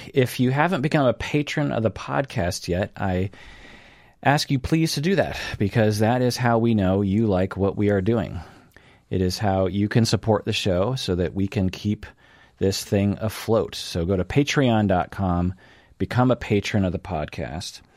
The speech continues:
And particularly if you want to become an upper tier patron, then you get various different swag and benefits,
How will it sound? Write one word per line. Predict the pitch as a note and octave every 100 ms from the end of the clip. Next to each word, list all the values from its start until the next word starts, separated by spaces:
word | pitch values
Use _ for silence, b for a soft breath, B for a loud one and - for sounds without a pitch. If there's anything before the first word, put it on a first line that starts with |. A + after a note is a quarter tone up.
| b b b
And | G2+ G2 G2 F#2
particularly | - E3 D#3 A#2
if | G#2+
you | G#2+
want | G#2
to | G2
become | G#2 G2
an | G2
upper | C3 - A2
tier | - D#3 D3+
patron, | - F2 - F#2+
then | G2+ F#2+
you | F#2+
get | F#2 - b b b
various | G2 F#2 F2+
different | F2+ F#2 E2
swag | - F#2 E2+ E2+ F2 E2+
and | E2+ D#2+ b b b -
benefits, | E2+ E2 - E2+ -